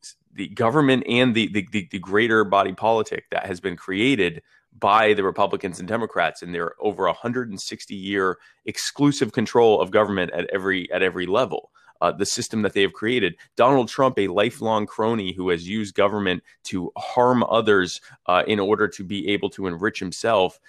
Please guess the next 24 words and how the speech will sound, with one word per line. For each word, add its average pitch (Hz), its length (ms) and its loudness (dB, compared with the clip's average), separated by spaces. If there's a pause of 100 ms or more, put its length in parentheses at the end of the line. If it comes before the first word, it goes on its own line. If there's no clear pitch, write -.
(140)
and 101 160 0
who 107 140 -4
promised 120 500 0
to, 104 340 0 (240)
uh, 65 220 2 (220)
drain 120 340 2
the 113 100 0
swamp 120 540 0
only 110 280 -2
to 101 100 -4
become 101 280 -6
the 95 60 -6
king 139 300 -4
of 104 120 -2
the 98 80 -8
swamp 131 360 -2
creatures. 90 480 -6 (240)
And 113 160 2
Joe 147 160 4
Biden, 127 340 4
a 101 60 0
man 110 260 0
who 117 220 -4
is, 98 320 -2